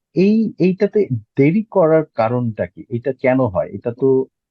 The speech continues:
সিডিপিএল চাইলে প্রতি উইকেই আপডেট করতে পারে এবং আপনারাও সাথে সাথে ওয়েবসাইটগুলোতে রিফ্লেক্ট করতে পারেন। এটা কি আপনাদের সাইড থেকে ব্যর্থতা, না সিডিপিএল থেকে আপনাদের সাথে কোঅপারেশনটা করা হয় না?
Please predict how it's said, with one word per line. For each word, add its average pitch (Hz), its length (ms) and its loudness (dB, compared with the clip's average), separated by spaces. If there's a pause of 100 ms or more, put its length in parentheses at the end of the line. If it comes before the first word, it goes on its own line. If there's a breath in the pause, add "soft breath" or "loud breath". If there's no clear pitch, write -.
(140)
সিডিপিএল 135 680 -4
চাইলে 123 520 -2
প্রতি 120 500 -8
উইকেই 147 400 -4
আপডেট 120 420 -4
করতে 120 240 -10
পারে 117 200 -6
এবং 113 220 -8
আপনারাও 117 540 -6
সাথে 92 180 -14
সাথে 101 280 -4
ওয়েবসাইটগুলোতে 92 720 -6
রিফ্লেক্ট 92 440 -8
করতে - 260 -8
পারেন। - 260 -4 (500)
এটা 113 180 -2
কি 123 320 0
আপনাদের 127 460 0
সাইড 151 300 -4 (100)
থেকে 156 180 -4
ব্যর্থতা, 180 480 -2
না 147 100 -4
সিডিপিএল 117 600 -2
থেকে 113 220 -6
আপনাদের 90 260 -6
সাথে 90 200 -14
কোঅপারেশনটা 82 800 -8
করা 73 260 -4
হয় 67 180 -12
না? 67 120 -20